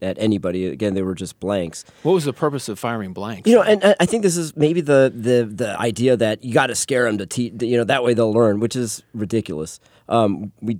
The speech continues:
Speaker 1: we don't need to be
Speaker 2: So they were
Speaker 1: scared to
Speaker 2: firing
Speaker 1: learn.
Speaker 2: blank, like,
Speaker 1: They're
Speaker 2: you were,
Speaker 1: Yeah.
Speaker 2: describe this, I mean, I don't
Speaker 1: So
Speaker 2: know, Jess, I wanna hear more about
Speaker 1: so it
Speaker 2: this.
Speaker 1: was, it was like, you know, we're, we're supposed to pretend like it's a,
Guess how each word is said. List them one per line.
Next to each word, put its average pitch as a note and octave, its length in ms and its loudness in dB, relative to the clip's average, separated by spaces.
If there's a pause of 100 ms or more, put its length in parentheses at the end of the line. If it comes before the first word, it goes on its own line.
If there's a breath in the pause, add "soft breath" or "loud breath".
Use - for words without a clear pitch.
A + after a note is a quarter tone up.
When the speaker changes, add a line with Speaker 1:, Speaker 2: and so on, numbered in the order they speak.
Speaker 1:
we A#2 120 -2
don't A#2 280 0
need A2+ 200 -2
to G2+ 60 -8
be F#2+ 140 -8
Speaker 2:
So E3 100 -4
they F#3+ 80 4
were D3 100 4
Speaker 1:
scared G2 100 0
to - 40 -10
Speaker 2:
firing E3+ 340 0
Speaker 1:
learn. E2 60 -2
Speaker 2:
blank, C3+ 280 -2
like, A#2 140 0
Speaker 1:
They're D3 60 -4
Speaker 2:
you D3+ 100 2
were, B2+ 440 0
Speaker 1:
Yeah. B2+ 240 4
Speaker 2:
describe D#3+ 300 2
this, D3 160 -6
I - 60 -6
mean, C#3 240 -4
I C3+ 80 -2
don't - 20 0
Speaker 1:
So E3 180 6
Speaker 2:
know, D#3+ 80 8
Jess, C#3 100 4
I C3+ 60 0
wanna C#3 140 0
hear C3+ 100 0
more A#2+ 160 -2
about G2 260 -6
Speaker 1:
so G3 120 4
it - 60 8
Speaker 2:
this. F3 40 6
Speaker 1:
was, D#3 160 4
it C#3+ 80 2
was C#3+ 160 2
like, C3 220 2
you C3+ 40 4
know, B2 140 6
we're, A#2+ 120 0
we're A#2+ 100 -4
supposed - 320 -2
to G#2 40 -12
pretend A2+ 320 0
like A2 140 0
it's A2 140 -4
a, G#2 200 0